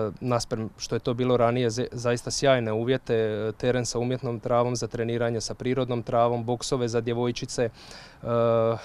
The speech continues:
imamo zaista jako dobre uvjete, ali mi uvijek gledamo da,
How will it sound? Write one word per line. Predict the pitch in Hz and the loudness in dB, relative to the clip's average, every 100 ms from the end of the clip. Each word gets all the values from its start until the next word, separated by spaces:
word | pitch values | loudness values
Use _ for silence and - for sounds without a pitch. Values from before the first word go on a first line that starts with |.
| - | -6
imamo | 135 139 131 | -2 0 0
zaista | 117 127 131 - 117 78 - - - | 0 0 -2 0 0 -2 -8 -14 0
jako | 135 135 | 2 2
dobre | 120 127 131 131 | -2 -2 0 2
uvjete, | 131 170 - 151 - - - | 2 0 0 -2 -2 -12 -6
ali | 131 131 | 0 0
mi | 131 151 156 | 0 0 0
uvijek | 147 165 147 - | 0 2 2 2
gledamo | 131 139 151 135 123 123 | 0 2 4 4 2 2
da, | 123 120 117 | 4 4 4